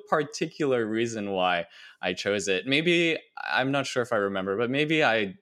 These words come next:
was, like, looking at images and saw the Vitruvian Man. I was like, "What if, what if this was Six? And what if this was a family?" or something like that?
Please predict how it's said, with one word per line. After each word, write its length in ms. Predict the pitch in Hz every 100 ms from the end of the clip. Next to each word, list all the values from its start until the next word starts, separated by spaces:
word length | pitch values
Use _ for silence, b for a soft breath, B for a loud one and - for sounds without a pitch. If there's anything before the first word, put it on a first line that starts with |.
| _
was, 260 | 101 87 -
like, 180 | - 107
looking 280 | 101 101
at 100 | 95
images 480 | 143 175 170 175 160
and 120 | 123
saw 260 | - 107 107
the 100 | 104
Vitruvian 580 | 92 - 104 107 117 113
Man. 240 | 113 117
I 100 | 110
was 140 | 98 92
like, 140 | 87 b b _ _ 135
"What 160 | 202
if, 120 | 320 - _ _ -
what 140 | 160 220
if 120 | -
this 240 | 147 -
was 300 | 131 113 101
Six? 680 | - - 147 107 - - -
And 280 | 101 104 113
what 160 | 139
if 180 | 147 147
this 220 | 123 -
was 200 | 107 92
a 80 | 85
family?" 680 | - 110 120 107 82 67 90
or 160 | 107 120
something 440 | 131 113 113 107
like 240 | 98 92 -
that? 240 | 64